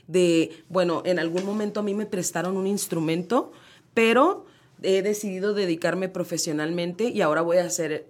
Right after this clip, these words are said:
eh, pues, todo lo que sea necesario para conseguir mi propio instrumento de una alta calidad y que me pueda servir para llevar adelante mi profesión, ¿no? Entonces, eh, creo que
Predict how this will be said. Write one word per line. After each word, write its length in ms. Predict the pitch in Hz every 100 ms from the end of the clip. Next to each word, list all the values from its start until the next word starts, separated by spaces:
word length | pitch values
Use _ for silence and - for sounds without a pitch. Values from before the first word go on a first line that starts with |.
| -
eh, 600 | 170 160 156 143 127 131 _ _
pues, 400 | 156 160 - - -
todo 240 | 185 226
lo 120 | 247 202
que 80 |
sea 140 | 170 170
necesario 560 | 208 190 180 196 233
para 160 | 180 160
conseguir 480 | 156 143 143 143 151
mi 180 | 190 196
propio 340 | 175 165 190
instrumento 600 | 202 175 147 139 143 208
de 100 | 180
una 220 | 143 143 - -
alta 340 | 143 151 170
calidad 520 | 202 185 156 139 175 - - - -
y 80 | 165
que 120 | 151
me 120 | 131
pueda 260 | 139 143 170
servir 380 | 185 139 139
para 200 | 160 156
llevar 280 | 143 127 120
adelante 640 | 147 135 123 123 143 143 -
mi 220 | 151 139
profesión, 720 | 143 135 135 127 - 139 123
¿no? 120 | 131 180 - - - -
Entonces, 600 | 160 160 151 175 175 -
eh, 600 | 170 165 160 143 127 101 -
creo 320 | 180 185 185
que 340 | 226 220 -